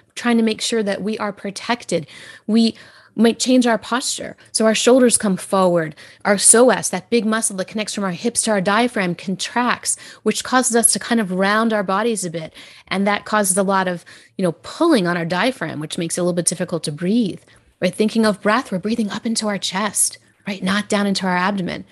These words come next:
Short, shallower, quicker breaths, right? All of these things are happening, which is super important when, when we need them, right? Sugars are being mobilized. We need energy right away,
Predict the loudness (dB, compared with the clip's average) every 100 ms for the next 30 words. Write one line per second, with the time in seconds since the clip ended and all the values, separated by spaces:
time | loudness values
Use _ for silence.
0 | -20 -8 -2 4 6 6 2 -2 0 2
1 | 2 0 -2 -4 -2 0 -2 -2 -2 -2
2 | -4 -8 -8 _ _ _ _ -12 -8 -8
3 | -2 0 0 2 2 2 2 2 0 0
4 | -2 -4 -4 -8 _ _ _ _ _ 0
5 | 2 -4 -6 -14 0 6 8 8 6 6
6 | 6 4 4 2 2 0 -2 -8 _ _
7 | _ 0 2 2 0 0 0 -4 _ _
8 | _ 2 4 4 2 0 0 0 0 0
9 | 0 -2 -2 -2 -4 -4 -6 -6 -6 -2
10 | 0 0 -2 -4 -4 -4 -4 -2 -2 -4
11 | -4 -6 -8 -10